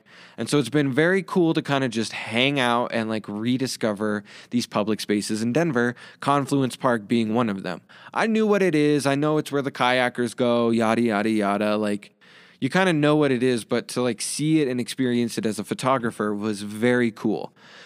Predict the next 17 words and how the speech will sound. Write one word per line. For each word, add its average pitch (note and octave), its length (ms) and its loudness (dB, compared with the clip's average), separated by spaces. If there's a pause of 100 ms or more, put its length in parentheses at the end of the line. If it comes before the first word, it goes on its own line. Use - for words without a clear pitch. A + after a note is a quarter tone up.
(120)
So D3 160 2
we C#3+ 80 2
took F#3+ 160 2
advantage E3 420 2
of A#2+ 100 2
all B2 380 2
of A2 200 -2
the A2+ 300 2
street D3+ 460 0
art C#3+ 280 2
and A#2 120 0
the A2+ 60 0
murals C3 600 2
that D3 120 2
are D3+ 80 2
down C#3+ 380 2
there, C#3+ 340 0